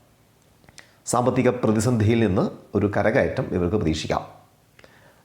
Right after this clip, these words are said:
ദമ്പതികൾ തമ്മിലുള്ള അഭിപ്രായ വ്യത്യാസങ്ങൾക്കും പിണക്കങ്ങൾക്കും ഒരു ആശ്വാസവും ലഭിക്കും. സാമ്പത്തിക കാര്യങ്ങളിലും പ്രവർത്തനത്തിലെ വിജയവും ഇവർക്ക് ഉണ്ടാകുന്നതാണ്.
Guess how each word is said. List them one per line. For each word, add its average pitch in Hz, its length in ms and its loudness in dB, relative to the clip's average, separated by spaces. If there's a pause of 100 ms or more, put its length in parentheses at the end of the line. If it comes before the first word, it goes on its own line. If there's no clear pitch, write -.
ദമ്പതികൾ 143 500 4
തമ്മിലുള്ള 120 500 4
അഭിപ്രായ 107 380 2
വ്യത്യാസങ്ങൾക്കും 95 920 0
പിണക്കങ്ങൾക്കും 104 680 0 (140)
ഒരു 95 100 0
ആശ്വാസവും 90 600 -2
ലഭിക്കും. - 340 -4 (880)
സാമ്പത്തിക 160 460 4 (260)
കാര്യങ്ങളിലും 143 760 2 (520)
പ്രവർത്തനത്തിലെ 156 580 4
വിജയവും 123 520 4
ഇവർക്ക് 107 340 2
ഉണ്ടാകുന്നതാണ്. 95 760 2